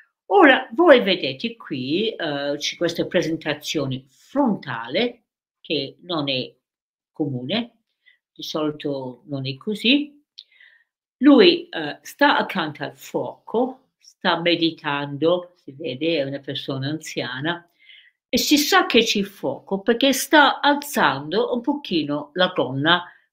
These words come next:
per poter riscaldare meglio le gambe. Questo mi piace molto. Però una cosa che voi non vedete qui, si vede un vecchio, però dietro quella testa c'è un'altra testa, c'è una testa più piccola,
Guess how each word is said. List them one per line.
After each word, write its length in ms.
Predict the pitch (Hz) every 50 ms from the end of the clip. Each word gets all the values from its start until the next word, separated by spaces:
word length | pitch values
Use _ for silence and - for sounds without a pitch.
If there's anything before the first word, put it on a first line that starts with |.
| _ _
per 160 | - 208 190
poter 380 | 196 220 214 208 - 165 151 151
riscaldare 800 | 160 160 - - - 180 170 156 156 139 135 139 143 151 147 -
meglio 600 | - 156 147 139 135 139 139 143 139 135 135 - _ _
le 160 | - 143 139
gambe. 600 | 135 143 131 123 120 - - _ - 127 120 - _
Questo 260 | _ 196 196 - 180 151
mi 160 | 143 147 143
piace 420 | - - 127 120 - - - 147
molto. 320 | 151 160 160 135 127 131 _ _ _ _ _ _ _ _ _ _ _ _ _ _ _ _ _ _ _
Però 500 | _ - 453 381 190 139 120 - - _ _
una 220 | - 240 254 285 285
cosa 280 | - 415 427 359 294
che 240 | - 233 226 220 220
voi 400 | - 269 285 269 240 214 - - -
non 520 | 190 190 208 240 294 370 370 302 214 170
vedete 600 | 139 143 135 131 127 120 120 - - - 127 131
qui, 340 | - _ - 107 110 135 131 _ _ _ _ _ _ _ _ _ _ _ _ _ _ _ _ _ _ _ _ _ _ _ _
si 220 | _ - - - 147
vede 220 | 139 123 123 165
un 60 | 214
vecchio, 520 | 233 302 277 - - - - 131 107 - _ _ _ _ _ _ _ _ _ _ _ _ _
però 360 | - 320 277 180 - - - -
dietro 580 | _ 196 247 311 349 320 339 - - 240 202 -
quella 300 | - 208 202 240 285 294
testa 600 | - - 151 135 - - - - - - - _ _
c'è 160 | - - 302
un'altra 480 | 302 294 320 320 294 - - - 147
testa, 440 | 135 - 123 123 - - _ - -
c'è 580 | - _ _ _ _ _ _ _ _ _ _ 190
una 180 | 202 262 285
testa 420 | 294 - 175 165 160 - - 147 -
più 260 | - - 302 302 320
piccola, 540 | - 214 - - _ _ - 139 151 -